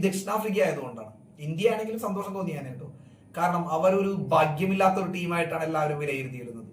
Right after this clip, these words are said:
അപ്പോ പല ട്രോളുകളിലും ഇത്തരത്തിൽ കാര്യം നിറഞ്ഞു കണ്ടു. അതുകൊണ്ട് പേരിൽ നിങ്ങളോട് ഇത് വ-, വന്നൊന്ന് പങ്കുവെച്ചത് മാത്രമുള്ളൂ. അപ്പോ മൈത്രി ഓസ്ട്രേലിയക്കും അടിപതറിയിരിക്കുകയാണ്. ല-, അവസാന പത്ത് വർഷമായി ഏകദിന മത്സരങ്ങളിൽ ദക്ഷിണാഫ്രിക്കയോട്.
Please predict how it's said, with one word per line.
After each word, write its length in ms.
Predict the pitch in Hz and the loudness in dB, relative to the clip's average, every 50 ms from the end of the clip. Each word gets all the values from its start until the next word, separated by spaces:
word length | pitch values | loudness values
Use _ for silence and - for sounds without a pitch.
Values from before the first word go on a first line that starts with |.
| - - - - - - - - - - - - - - - 139 | -18 -20 -20 -20 -20 -20 -20 -20 -20 -20 -20 -20 -20 -20 -12 -10
അപ്പോ 140 | 131 147 156 - - - - | -4 -2 -2 -2 -4 -2 0
പല 120 | 151 156 165 160 - - | 2 2 2 0 -2 -4
ട്രോളുകളിലും 600 | 175 175 170 180 196 196 196 202 202 214 208 202 190 | 0 2 2 4 4 4 4 2 2 0 -2 -2 -2
ഇത്തരത്തിൽ 300 | - 202 190 190 190 190 196 | 0 2 2 2 2 4 4
കാര്യം 240 | 190 190 190 190 190 190 | 4 6 4 4 4 4
നിറഞ്ഞു 260 | 185 185 185 175 175 170 | 2 2 2 0 -2 -2
കണ്ടു. 200 | 160 156 156 170 170 - - - 143 | -2 -4 -4 -4 -6 -8 -10 -8 -6
അതുകൊണ്ട് 320 | 139 135 147 156 160 165 165 156 | -6 -4 -2 -2 -2 -2 -2 -2
പേരിൽ 200 | 165 165 160 165 160 | -2 -2 -2 -4 -6
നിങ്ങളോട് 240 | 156 156 151 151 160 156 | -4 -4 -4 -4 -2 -4
ഇത് 80 | 160 156 147 | -4 -2 0
വ-, 200 | 151 147 147 147 147 - - - - 151 | 0 2 2 0 -2 -8 -12 -10 -6 -4
വന്നൊന്ന് 280 | 151 156 156 156 160 151 160 | -2 -2 -2 -2 -2 0 2
പങ്കുവെച്ചത് 500 | 156 156 160 170 175 175 170 - 170 165 170 175 | 2 2 2 0 -2 -2 -2 -2 -4 -4 0 4
മാത്രമുള്ളൂ. 460 | 175 170 - - 190 170 151 160 165 - - - 139 | 4 4 4 2 2 0 0 0 -2 -4 -8 -10 -6
അപ്പോ 140 | 139 143 139 143 | -4 -2 -2 2
മൈത്രി 320 | 151 156 160 - - 220 220 208 | 2 0 0 0 2 4 6 6
ഓസ്ട്രേലിയക്കും 600 | 190 185 196 196 196 190 196 190 196 220 214 185 170 | 6 4 2 -2 2 2 2 2 2 0 0 2 2
അടിപതറിയിരിക്കുകയാണ്. 920 | 170 175 170 170 160 165 165 165 165 165 165 151 147 151 143 143 143 143 147 | 2 2 2 2 0 0 0 0 0 0 0 -2 -4 -4 -4 -4 -4 -4 -4
ല-, 120 | 143 - - - - - - - | -6 -6 -8 -12 -16 -12 -2 -2
അവസാന 260 | 147 - - 175 170 170 160 160 | -2 0 2 2 0 2 2 0
പത്ത് 180 | 160 160 - 160 | 0 0 0 -2
വർഷമായി 340 | 160 160 - 151 151 143 147 143 147 | -2 -2 -2 -2 0 0 2 2 0
ഏകദിന 300 | 143 143 147 156 151 151 151 147 - - - - - - - - - 139 | 0 0 -2 -2 -2 -2 -2 -2 -4 -8 -12 -16 -18 -18 -18 -8 -6 -4
മത്സരങ്ങളിൽ 500 | 139 135 - 151 143 139 139 139 135 131 127 135 | -4 -4 -2 -2 -2 -2 -2 -6 -8 -8 -8 -8
ദക്ഷിണാഫ്രിക്കയോട്. 800 | 135 135 - - 139 131 131 131 135 123 117 117 113 113 110 | -8 -8 -8 -4 -4 -4 -2 -4 -6 -8 -8 -6 -6 -6 -8